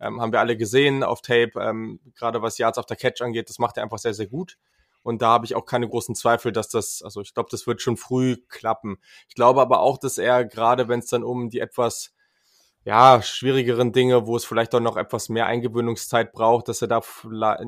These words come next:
jetzt nicht so der typische Receiver sein wird, der das so schnell hinbekommt. Ähm, hat ja auch am College jetzt noch nicht so viel Erfahrung sammeln können. Mm.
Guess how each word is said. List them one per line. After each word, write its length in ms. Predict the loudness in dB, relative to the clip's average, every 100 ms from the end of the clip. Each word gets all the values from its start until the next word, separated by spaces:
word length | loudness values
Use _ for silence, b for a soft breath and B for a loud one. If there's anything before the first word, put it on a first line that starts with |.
| -6
jetzt 240 | -6 -4
nicht 200 | -4 -2
so 120 | 0
der 140 | 0 0
typische 380 | -2 -6 -6 -4
Receiver 340 | -4 -4 -4
sein 220 | -4 -4
wird, 140 | -4 -4
der 100 | -2
das 240 | -4 -6
so 260 | -8 -8 -8
schnell 920 | -8 -8 -8 -6 -4 -2 -2 -2 -4
hinbekommt. 800 | -6 -8 -8 -10 -4 -4 -4 -12 b b b b
Ähm, 460 | -6 -4 -6 -8 -8
hat 200 | -8 -4
ja 80 | -4
auch 100 | -4
am 140 | -6
College 380 | -2 0 0 0
jetzt 340 | -6 -6 -10 -12
noch 300 | -8 -8 -10
nicht 200 | -10 -8
so 280 | -4 -4
viel 160 | -4 -2
Erfahrung 480 | -2 -2 -2 0 -2
sammeln 300 | -4 -4 -6
können. 360 | -4 -4 -6 -10 _ _ _ _
Mm. 360 | -14 -10 -8